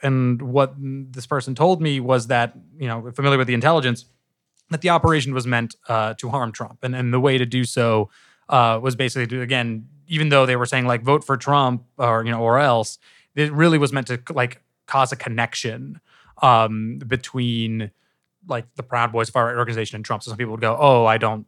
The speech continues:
really like the president that much." Um, but what Iran is really doing more broadly, it is what a lot of countries are doing, and, and it connects to what Jen said,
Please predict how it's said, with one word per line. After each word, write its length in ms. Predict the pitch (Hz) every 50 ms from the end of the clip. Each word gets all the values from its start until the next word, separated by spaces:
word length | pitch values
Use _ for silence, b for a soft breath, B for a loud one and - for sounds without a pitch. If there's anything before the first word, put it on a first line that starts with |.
| _ -
really 220 | 123 110 101 101
like 220 | 104 110 104 98 - _ _ _
the 80 | 117
president 380 | - 123 117 110 110 110 107 101
that 140 | 101 101 107
much." 320 | 107 101 - - - - b b b b b b -
Um, 440 | 135 131 123 120 117 120 123 117 107 _ _ -
but 100 | 170 165
what 200 | 165 165 165 170
Iran 320 | 180 170 185 190 196 196 175
is 160 | 160 131 135
really 240 | 143 170 170 160 156
doing 240 | 135 147 147 143
more 140 | 135 131 120
broadly, 600 | 110 123 165 175 165 156 151 139 131 127 120 120 123
it 80 | 123
is 80 | 120 110
what 100 | 117 117
a 40 | 131
lot 140 | 151 151
of 80 | 139 123
countries 220 | 139 120 113 110
are 60 | 117 110
doing, 320 | 117 117 113 113 113 120
and, 100 | 120 120
and 180 | 113 117 113 110
it 40 |
connects 240 | - - 131 135 -
to 60 | 120
what 100 | 113 113
Jen 220 | 110 143 147 151 139
said, 360 | - - 104 101 101 101